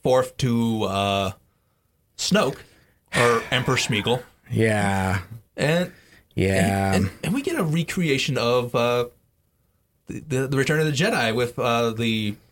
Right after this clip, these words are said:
Speaker 1: character dynamic of Luke, Darth Vader,
Speaker 2: Yep.
Speaker 1: and the Emperor.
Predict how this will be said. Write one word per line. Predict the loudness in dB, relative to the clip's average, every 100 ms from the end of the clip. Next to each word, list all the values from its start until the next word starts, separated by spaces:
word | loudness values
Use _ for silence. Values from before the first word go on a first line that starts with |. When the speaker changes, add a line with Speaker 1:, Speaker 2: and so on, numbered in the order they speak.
| _ _ _ _ _ 0
Speaker 1:
character | 0 2
dynamic | 0 2 2 0 -2
of | 0 0 0 -2
Luke, | -2 0 -4 -8 -18 _ _ _ _
Darth | 0 0 2
Vader, | 2
Speaker 2:
Yep. | 2
Speaker 1:
and | 2
the | 2
Emperor. | 2 0 -4